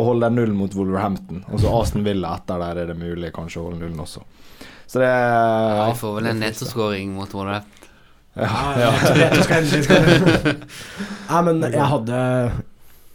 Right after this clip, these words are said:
Speaker 3: jeg hadde jo kanskje vurdert, eh, sterkt, eh, em, hvis jeg husker riktig,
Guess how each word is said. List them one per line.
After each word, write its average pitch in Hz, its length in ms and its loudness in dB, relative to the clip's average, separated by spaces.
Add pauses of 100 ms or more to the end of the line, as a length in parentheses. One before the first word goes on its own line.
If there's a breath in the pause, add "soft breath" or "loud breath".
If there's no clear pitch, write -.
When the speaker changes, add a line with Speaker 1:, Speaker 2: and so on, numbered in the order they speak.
(240)
Speaker 3:
jeg 131 40 -2
hadde 120 200 -2
jo - 20 0
kanskje 165 260 0
vurdert, 123 400 -4
eh, 113 640 -2 (180)
sterkt, - 380 -8
eh, 120 320 -4 (880)
em, 151 300 -2 (160)
hvis 147 160 -2
jeg 147 80 0
husker 135 180 -2
riktig, 135 320 -4